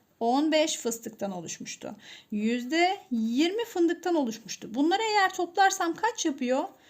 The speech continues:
Yüzde altmış yapıyor, değil mi? E, yüzde yüzden ben yüzde altmışı çıkarırsam cevize kaç kalmış oluyor? Yüzde kırklık bir kısım kalmış oluyor, değil mi? E, dolayısıyla cevizi hesaplamak için yedi yüz yirminin yüzde kırkını hesaplamam gerekiyor.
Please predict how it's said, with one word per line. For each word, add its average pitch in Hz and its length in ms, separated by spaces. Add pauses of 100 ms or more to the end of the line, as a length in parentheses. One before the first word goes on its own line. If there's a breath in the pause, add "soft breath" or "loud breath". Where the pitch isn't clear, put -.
(180 soft breath)
Yüzde 339 380
altmış 285 600
yapıyor, 220 360
değil 480 120
mi? 254 220 (200 loud breath)
E, 254 100
yüzde 320 320
yüzden 392 480
ben 254 200
yüzde 247 320
altmışı 294 500
çıkarırsam 311 680
cevize 262 380
kaç 453 280
kalmış 262 400
oluyor? 226 340 (140)
Yüzde 285 520
kırklık 320 460
bir 294 100
kısım 226 280
kalmış 202 400
oluyor, 202 260
değil 440 180
mi? 220 240 (340 loud breath)
E, 220 100
dolayısıyla 370 720
cevizi 262 340
hesaplamak 311 580
için 285 360 (260 loud breath)
yedi 294 260
yüz 370 300
yirminin 262 600 (100)
yüzde 254 720 (180)
kırkını 415 640
hesaplamam 220 640
gerekiyor. - 460